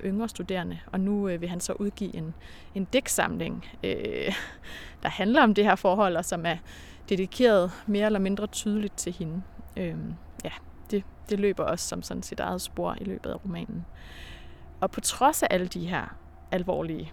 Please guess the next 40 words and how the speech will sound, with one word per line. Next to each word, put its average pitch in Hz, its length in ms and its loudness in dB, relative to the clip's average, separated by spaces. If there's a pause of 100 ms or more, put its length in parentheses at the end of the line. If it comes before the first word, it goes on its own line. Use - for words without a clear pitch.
(120)
problemer, - 600 -6 (240)
der, 175 140 -2 (140)
der 185 60 -2
fylder, 202 380 0 (480)
så - 180 4
er 226 40 10
det 214 220 4 (180)
på - 120 0
ingen 254 220 4
måde 202 160 4
en 214 120 0 (100)
dyster 254 260 -2
læseoplevelse. - 880 -4 (560)
Øhm, 170 560 -4
og 180 80 -6 (100)
det, 214 500 2 (520)
det 220 60 2
er 214 40 0
simpelthen, 202 420 -2
det, 214 240 -4
det 233 100 2
synes - 200 -2
jeg 214 60 2
er 190 40 0
en 190 100 -4
kæmpe 220 360 -2
cadeau - 380 -4
til 196 200 -4
hende 196 160 0
som 196 180 -6
forfatter. 190 440 -6 (760)
Øhm, 175 440 0
og - 140 -4
grunden 262 320 8
til, 202 220 2
det, 180 160 0 (180)
det 196 60 2
ikke 226 200 2
er 196 120 2
det, 214 220 0